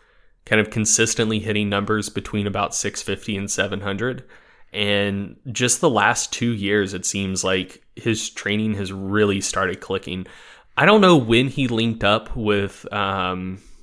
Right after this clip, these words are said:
with Josh Bryant. I know that's his current coach. You know, maybe he had, like, stalled, and then that's when he went and started getting coaching by Josh, and that's,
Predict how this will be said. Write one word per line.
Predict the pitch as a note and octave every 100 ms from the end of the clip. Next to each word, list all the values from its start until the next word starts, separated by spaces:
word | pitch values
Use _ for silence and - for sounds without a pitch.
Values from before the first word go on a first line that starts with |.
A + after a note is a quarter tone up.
| -
with | A2 G#2+
Josh | G#2 G2+ -
Bryant. | - G2 A2 F#3 - - _ _ _ -
I | G#2+
know | A2
that's | G#2+ G2+
his | G#2 -
current | - G2 F#2
coach. | - G2 G#2 - - - - _ -
You | D3+ D#3+
know, | G2
maybe | G2 A2+ C3+ C3
he | A2+ A2+ A2
had, | G#2 F#2+
like, | G2 F2+ - - -
stalled, | - G2 G2 G2 F#2+
and | G2 - G#2 G#2
then | G#2 G2+ G2 F#2+ -
that's | G2 -
when | G2+ G2
he | G2 G2
went | G2 G2
and | F#2+
started | - G2 G2
getting | G2+ G2
coaching | - G2 F#2+ G2+
by | G2+
Josh, | F#2+ G2 F#2+ F#2+
and | F#2+
that's, | C3+ F#3 - -